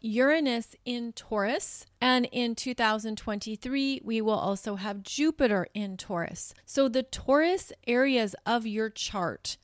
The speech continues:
are where you're going to see more developments, more activity, more advancements.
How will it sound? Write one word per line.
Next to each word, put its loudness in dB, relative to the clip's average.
are 6
where 6
you're 0
going 2
to -6
see -4
more -2
developments, -2
more -2
activity, -4
more -2
advancements. -6